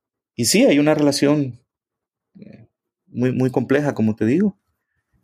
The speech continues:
pero sí es importante, ¿no? Es importante y,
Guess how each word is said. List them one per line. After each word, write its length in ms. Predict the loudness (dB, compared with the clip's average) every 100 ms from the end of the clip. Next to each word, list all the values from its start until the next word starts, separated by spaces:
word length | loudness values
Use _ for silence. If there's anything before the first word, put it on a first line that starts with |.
| _ _ _ _ _
pero 200 | 0 0
sí 140 | 2 0
es 140 | 0
importante, 580 | 0 -2 -2 -2 -2 -2
¿no? 180 | -2 -2
Es 140 | -2
importante 720 | -6 -8 -4 -4 -4 -8 -10 -12
y, 480 | -8 -4 -4 -6